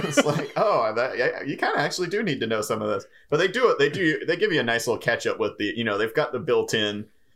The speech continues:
the spy movies. This is something we haven't talked about, but, but a spy franchise has a nice little built in exposition where you get to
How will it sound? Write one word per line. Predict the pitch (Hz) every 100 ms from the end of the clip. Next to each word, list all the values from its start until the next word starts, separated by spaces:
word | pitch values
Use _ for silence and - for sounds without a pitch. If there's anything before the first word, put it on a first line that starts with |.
| -
the | -
spy | - - 170 170
movies. | 139 127 160
This | 151
is |
something | 160 127
we |
haven't | 120 107
talked | 123 104
about, | 104 98 104
but, | 104 - 104
but | 110 104
a |
spy | 98 - - 151 156
franchise | 147 143 135 139 117 98 95 95 - - - - -
has | 127 117
a |
nice | 107 135 156
little | 151 139 110
built | 117 131 135 131
in | 120 117 113 -
exposition | 120 107 117 107 117 117 107
where | 107 101
you | 107
get | 110 113
to | - 104 101